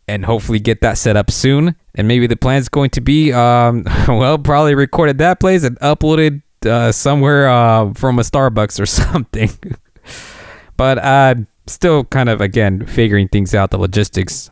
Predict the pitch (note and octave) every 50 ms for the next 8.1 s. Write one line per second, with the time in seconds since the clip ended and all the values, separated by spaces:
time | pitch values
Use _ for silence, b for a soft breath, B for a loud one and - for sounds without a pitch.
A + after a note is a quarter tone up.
0 | - _ - G2+ G2 F#2 F2+ F#2 - _ _ _ _ _ _ _ - G#2+ G#2 G2
1 | F2+ F#2 G#2 G#2+ G#2 G2+ F#2+ F#2+ F#2 F2+ - - A2+ G2+ G2 F#2+ F#2+ F#2 F2+ F#2
2 | G2 - - - b b b b b b b - G2+ G#2 G2+ G2+ G2 - - _
3 | - D3+ E3+ E3+ D#3 D3 C3+ B2 G#2+ - A2 A2 - - A2 G#2+ G2+ - - -
4 | G2+ G2 G2 G2 G2 G2+ A2 C3+ C3+ C3+ B2+ B2+ A#2+ A2+ A2+ A2 G#2+ G2 - -
5 | - G#2 G#2 G#2 - - G2 G2 G2 G2 - - _ _ _ _ - G#2 G#2 G2
6 | F2+ - - F#2+ F2+ - - F#2 F#2 - _ - - A2 A2 G#2+ G2 G2 F#2+ F#2+
7 | - - - - F2+ F2+ F#2 F#2 F2+ E2 D2+ D2+ - - - - - - - -
8 | - _